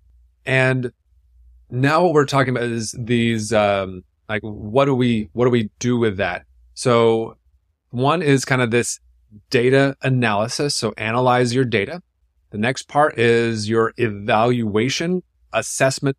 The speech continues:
of those goals. Were we realistic? We want a ten X and we're gonna sell a bajillion copies. Like, okay, well, that, that didn't happen. That wasn't realistic.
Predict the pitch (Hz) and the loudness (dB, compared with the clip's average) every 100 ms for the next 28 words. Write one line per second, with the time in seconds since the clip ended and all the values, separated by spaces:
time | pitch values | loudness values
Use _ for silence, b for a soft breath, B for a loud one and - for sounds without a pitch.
0 | - 120 127 127 127 120 117 123 131 117 | 0 0 2 2 0 0 0 2 0 -4
1 | 104 104 127 135 120 123 123 113 - _ | -10 0 2 2 0 0 0 -2 -6 _
2 | _ _ _ _ 107 120 180 156 127 135 | _ _ _ _ -2 2 4 4 4 2
3 | 139 196 202 - _ _ - 196 240 180 | 2 -2 -2 -4 _ _ -8 -2 0 2
4 | 151 139 127 143 - 214 208 208 170 - | 0 0 -4 -8 -4 -2 0 -2 -4 -10
5 | - 127 123 127 185 165 143 131 - 170 | -10 -8 -8 -4 -2 -2 -6 -8 -2 2
6 | 170 139 120 110 117 107 123 233 269 254 | 4 4 2 -2 -4 -4 -4 4 4 4
7 | 247 - 220 208 170 139 117 110 98 95 | 2 0 0 0 0 -2 0 -4 -4 -8
8 | 92 101 - 131 123 107 101 110 104 127 | -12 -16 -4 -2 0 -2 -2 -4 0 2
9 | 151 151 _ _ - _ - - 139 165 | 2 0 _ _ -20 _ -12 -2 -2 -2
10 | 127 127 131 120 104 117 131 127 113 123 | 0 0 0 -2 0 2 2 0 -2 0
11 | 120 104 104 - 107 - | 2 0 -2 -4 -6 -6